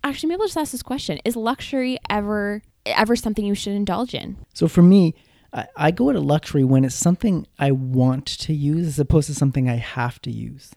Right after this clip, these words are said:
Speaker 2: So for me, luxury, I, I enjoy my consumer electronics. So for those, I, I tend to buy, I, I consider luxury brands, Apple. Uh,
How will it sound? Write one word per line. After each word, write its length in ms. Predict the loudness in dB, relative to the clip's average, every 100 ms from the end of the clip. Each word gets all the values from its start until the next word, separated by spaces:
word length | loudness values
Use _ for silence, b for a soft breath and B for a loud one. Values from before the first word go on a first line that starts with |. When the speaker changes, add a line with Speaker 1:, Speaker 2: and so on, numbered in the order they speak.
| _
Speaker 2:
So 340 | 0 4 4 0 b b b b
for 100 | 6
me, 180 | 8
luxury, 840 | 8 4 2 0 2 2 0 -2 0
I, 80 | 0
I 40 |
enjoy 440 | 6 6 8 6 6
my 320 | 4 2 2
consumer 440 | 0 2 4 4
electronics. 760 | 4 0 -4 -6 -6 -8 -16 -20 -10
So 380 | 0 2 2 -2 -18 _ _ 4
for 100 | 6
those, 340 | 8 6 2
I, 200 | -4 -4
I 60 | -4
tend 260 | 0 2 2
to 20 |
buy, 380 | 0 0 0 -2 _ -10
I, 120 | -8 -6
I 100 | -4
consider 340 | -2 0 2
luxury 360 | 2 2 0 -4
brands, 480 | -4 -6 -6 -10 -18 _ _ _ -6
Apple. 360 | -6 -6 -12 -14 _ _ _ _ _ _ _ -10
Uh, 300 | -6 -4